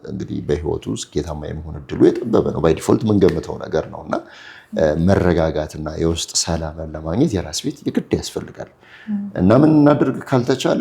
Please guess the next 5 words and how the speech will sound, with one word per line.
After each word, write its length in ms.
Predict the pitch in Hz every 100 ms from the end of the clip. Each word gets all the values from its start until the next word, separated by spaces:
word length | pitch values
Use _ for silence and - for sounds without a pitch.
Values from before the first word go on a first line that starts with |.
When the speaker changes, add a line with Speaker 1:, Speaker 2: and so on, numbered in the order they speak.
| 147
Speaker 1:
የሚቻሉትን 680 | 95 101 95 - 80 73 80
አማራጮች 560 | 80 78 69 - -
እንሞክር 440 | - - 98 - 90
ነው 140 | 107
ሶሉሽኑ። 400 | - - 117 -